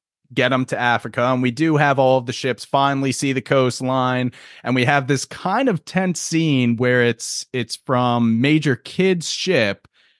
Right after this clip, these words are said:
And he's getting a little stern with Cross. He's like, "Yo, Cross, we are in rough shape right now. Where is the base? We cannot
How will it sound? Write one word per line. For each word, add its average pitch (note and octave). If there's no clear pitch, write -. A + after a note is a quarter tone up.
And C3+
he's F#3
getting G#3+
a F3+
little E3+
stern F3
with C#3+
Cross. C#3+
He's C#3
like, B2
"Yo, B2+
Cross, A#2+
we C3+
are B2
in A2+
rough B2
shape C3+
right C#3
now. C#3
Where C#3+
is C3+
the C#3
base? C3
We A#2
cannot B2